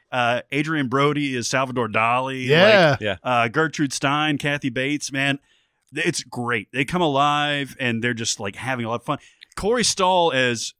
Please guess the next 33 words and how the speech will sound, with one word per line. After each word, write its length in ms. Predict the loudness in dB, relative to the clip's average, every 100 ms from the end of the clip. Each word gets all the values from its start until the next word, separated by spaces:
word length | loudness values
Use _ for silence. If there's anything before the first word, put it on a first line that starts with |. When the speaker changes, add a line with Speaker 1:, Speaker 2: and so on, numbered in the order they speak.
| _
Speaker 1:
Ernest 240 | -4 -4 -2
Hemingway 400 | -4 -4 -2 4
Speaker 2:
Oh, 180 | 6 8
that's 200 | 6 4
Speaker 1:
is 40 | 2
Speaker 2:
the 80 |
best. 460 | 2 4 6 4 4
Speaker 1:
fantastic. 400 | 2 0 -2 -8 2
Speaker 2:
That's 220 | 4 4 2
Speaker 3:
Yeah. 60 |
Speaker 2:
the 40 | 2
best. 420 | 4 4 2 -4 -14 2
He's 300 | 4 6 6
like, 320 | 6 4 2
he, 200 | 2 2 2
he's 200 | 4 4
like, 120 | 4 4
"Let's 260 | 6 4
go 260 | 6 8 8
get 300 | 6 4 4
in 100 | 6
a 80 | 4
fight." 560 | 4 4 8 8 8 4 4
<laughs> 360 | 4 2 4
You 140 | 6 8 10 8
know, 200 | 8 6 6 6
like, 180 | 6 2 0 -4 -2 -4 4
uh, 340 | 6 6 4 -2 -6 -6 -6 -8 -6 -10 -10 -14 -14 -10 4
the, 320 | 6 8 6
the, 480 | 4 6 8 6 4 -10
the, 140 | 2 4
s-, 240 | 4 0 -2
that's, 460 | 4 6 4 -2 -8